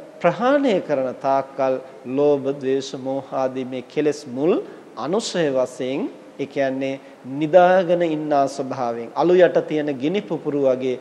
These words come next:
අපේ මනසේ තැන්පත් වෙලා තියෙනවා. එතකොට සීලෙන් තමයි අපි අර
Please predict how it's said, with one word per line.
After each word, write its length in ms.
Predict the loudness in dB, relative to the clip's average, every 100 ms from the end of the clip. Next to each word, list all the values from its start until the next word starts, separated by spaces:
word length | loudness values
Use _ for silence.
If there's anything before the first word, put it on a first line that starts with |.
| -10 -8
අපේ 260 | -4 -4
මනසේ 440 | -4 -8 -10 -10 -10
තැන්පත් 520 | -10 -10 -12 -16 -14
වෙලා 240 | -12 -12
තියෙනවා. 400 | -12 -16 -18 -20 -20 -20 -20 -20 -2
එතකොට 440 | 4 4 4 4 4 4 0 -10
සීලෙන් 760 | -16 -10 -4 0 0 0 0 -2
තමයි 400 | -2 0 0 0 -2
අපි 280 | -2 -4 0
අර 160 | 0